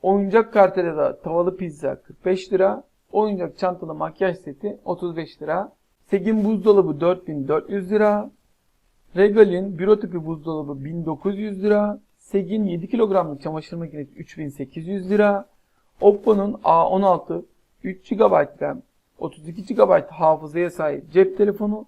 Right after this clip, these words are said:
üç bin üç yüz lira arkadaşlar. Toshiba'nın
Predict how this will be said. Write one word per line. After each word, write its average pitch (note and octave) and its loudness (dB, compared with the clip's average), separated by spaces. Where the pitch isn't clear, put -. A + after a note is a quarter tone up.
üç G#3 -6
bin G3+ -6
üç - -12
yüz C#3+ -10
lira C3+ -6
arkadaşlar. - -14
Toshiba'nın G3 0